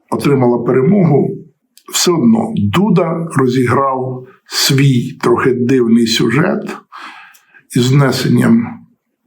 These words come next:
Моровецького і його уряду, е, на порядок денний.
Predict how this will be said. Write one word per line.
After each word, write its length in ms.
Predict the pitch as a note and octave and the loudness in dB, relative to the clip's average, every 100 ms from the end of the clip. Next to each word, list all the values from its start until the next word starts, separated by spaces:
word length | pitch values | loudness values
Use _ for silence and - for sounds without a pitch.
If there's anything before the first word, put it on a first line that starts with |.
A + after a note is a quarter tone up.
| _ _ _ _ _ _ _ _ _ | _ _ _ _ _ _ _ _ _
Моровецького 920 | - A#2+ A#2+ C#3+ D3+ - A#2+ A#2+ B2 - - | -2 0 0 0 -2 -4 -2 0 0 -4 -4
і 340 | A#2+ A2+ A#2 | 0 0 2
його 200 | A#2+ B2 | 2 2
уряду, 680 | A2+ - D3 E3+ D#3 C3+ B2+ - - - _ - - - | 0 0 0 0 0 0 -2 -4 -12 -20 _ -20 -12 -2
е, 40 | A2 G#2+ A2+ - A2+ | 0 0 -2 -2 -2
на 120 | A2+ | -2
порядок 500 | A#2+ B2 A2 A#2 B2 | 0 -2 0 0 0
денний. 540 | E3+ F3+ F3 - - | 0 0 0 0 -4